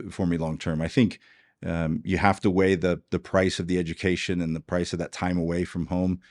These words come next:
um, with what you get out of it. But for me, it's, it's been, it's been a great thing.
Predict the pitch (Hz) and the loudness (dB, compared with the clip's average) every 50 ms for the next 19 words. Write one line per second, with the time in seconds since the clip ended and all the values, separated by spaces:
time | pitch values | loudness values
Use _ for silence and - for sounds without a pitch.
0 | - - - _ _ _ - 85 85 82 80 85 87 85 - - 90 87 - 92 | -20 -20 -20 _ _ _ -8 -6 -4 -4 -2 -2 -2 -4 -2 -2 -2 -2 -2 -4
1 | 87 85 95 85 90 82 92 98 98 117 120 - - 87 80 - - 104 98 95 | -4 0 0 0 2 2 2 2 0 0 -2 -2 -2 -4 -4 -4 -2 0 2 2
2 | 95 90 85 78 - - - - - 82 - - _ - 82 73 71 - - 90 | 2 2 0 -2 -4 -10 -10 -8 -10 -10 -10 -10 _ -6 -6 -6 -6 -8 -10 -14
3 | - - 82 80 78 - 76 69 - - 73 76 80 | -12 -8 -8 -8 -6 -6 -8 -10 -8 -10 -12 -12 -12